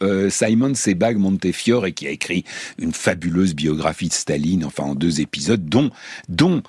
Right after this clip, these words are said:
celui de, qui raconte la jeunesse de Staline. Et la jeunesse de Staline, c'est, c'est un, c'est un western quand même, parce que F-, Staline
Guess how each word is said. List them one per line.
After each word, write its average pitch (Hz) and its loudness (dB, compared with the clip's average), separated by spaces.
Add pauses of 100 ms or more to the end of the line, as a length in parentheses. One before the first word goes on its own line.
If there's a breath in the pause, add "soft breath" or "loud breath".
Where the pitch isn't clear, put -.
celui 98 2
de, - -8
qui - -4
raconte - 0
la 71 -8
jeunesse 101 2
de 69 -12
Staline. 85 0 (220 loud breath)
Et 71 -8
la 71 -6
jeunesse 82 2
de 69 -10
Staline, 113 0
c'est, - -2 (140)
c'est - -10
un, - -18 (120)
c'est - -10
un 73 -6
western 80 0
quand 69 -14
même, 69 -8
parce - -8
que - -4
F-, - -10
Staline - 0